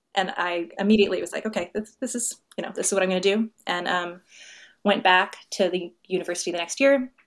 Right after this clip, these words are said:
and I was just on a track then. Um, I was gonna be a science artist, and so I was taking science widely, um, in my coursework and doing a little bit of art, but it wasn't, I wasn't at an art school, so I was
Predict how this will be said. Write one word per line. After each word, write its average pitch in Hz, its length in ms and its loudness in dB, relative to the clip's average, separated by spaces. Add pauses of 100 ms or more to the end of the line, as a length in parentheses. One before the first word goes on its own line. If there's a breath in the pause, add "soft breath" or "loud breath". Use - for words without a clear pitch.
(480)
and 214 100 4
I 196 140 4
was 190 160 -2
just - 480 -2 (380)
on 202 100 8
a 190 60 4
track - 420 -2 (100)
then. - 260 -2 (840 loud breath)
Um, 180 480 0
I 180 160 2
was 180 120 -2
gonna 190 140 -2
be 202 60 0
a 208 60 0
science 190 300 -2
artist, 180 440 -4
and 170 100 -10
so 175 100 -6
I 170 100 -2
was - 300 -4 (420 loud breath)
taking 226 340 4
science 196 420 0
widely, 175 760 -4 (420)
um, 160 320 -4
in 170 100 -8
my 170 100 -2
coursework 208 560 0
and 170 360 -8 (560 soft breath)
doing 339 200 0
a 285 40 2
little 302 160 2
bit 294 80 4
of 285 80 2
art, 269 340 -2
but 208 140 -2
it 208 100 0
wasn't, 226 400 -6
I 208 100 -6
wasn't 214 400 0 (120)
at 185 160 -2
an 180 80 -6
art 190 180 -4
school, 185 380 -2
so 190 120 -2
I 185 100 2
was 175 280 -6